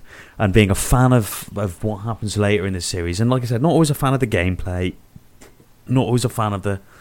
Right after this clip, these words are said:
the way it presents itself, but a fan of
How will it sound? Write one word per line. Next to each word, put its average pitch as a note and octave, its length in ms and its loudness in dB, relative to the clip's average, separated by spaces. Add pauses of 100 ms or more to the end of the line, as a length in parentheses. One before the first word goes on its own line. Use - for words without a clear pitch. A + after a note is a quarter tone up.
(400)
the G#2+ 80 2
way G2+ 180 4
it G2 80 -2
presents G#2 420 -4
itself, - 460 -6
but G#2 260 0 (1400)
a G#2+ 60 6
fan B2 340 2
of - 220 0